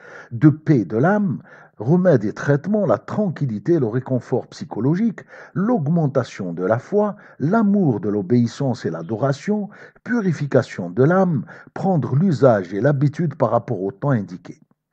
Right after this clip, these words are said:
Pour vous mettre dans le sujet, nous sommes contraints d'effectuer une analyse historique sans aucune distinction. Depuis l'apparition de l'homme, avec ses rapprochements historiques, religieux et scientifiques, pour valoriser cette recherche,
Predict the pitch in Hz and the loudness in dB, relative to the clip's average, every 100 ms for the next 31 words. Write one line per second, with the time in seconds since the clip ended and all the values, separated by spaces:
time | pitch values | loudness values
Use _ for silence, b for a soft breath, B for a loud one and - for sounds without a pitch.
0 | B B B - 120 101 160 226 165 - | B B B -2 -2 0 2 4 2 0
1 | 98 92 - 170 180 226 160 120 127 104 | -6 -6 -6 -4 0 0 0 0 -2 -4
2 | - 196 151 127 110 101 120 123 - 107 | -2 -4 -2 -2 -2 -2 -2 -4 -4 -6
3 | 92 95 107 104 92 85 92 92 - 160 | -4 0 0 0 -4 -6 -8 -8 -4 -2
4 | 240 - - b - 214 151 147 190 175 | -2 -4 -18 b -6 -4 -2 -2 -2 -2
5 | 185 - 160 - - 147 - _ B B | -4 -2 -2 -2 -8 -18 -20 _ B B
6 | B - 95 202 135 135 117 - 107 95 | B -8 -2 -2 2 4 4 2 -2 -4
7 | 95 - 76 82 135 220 226 165 - 123 | -6 -10 -10 2 4 4 2 0 0 0
8 | 135 - 101 135 - 123 - 82 92 - | 0 -2 -2 -2 -2 -6 -4 -10 -10 -4
9 | 165 226 - - B B 87 95 110 160 | -4 -2 -6 -10 B B -8 -2 0 2
10 | 180 220 220 214 B B - - - 92 | 2 0 -2 -4 B B -8 -8 -8 -8
11 | - 170 226 220 - B B B 135 - | -2 0 2 0 -4 B B B -2 -2
12 | 110 214 226 151 131 104 110 - 95 - | 4 4 6 2 2 0 -2 -4 -6 -4
13 | 123 185 175 - | -2 0 -2 -4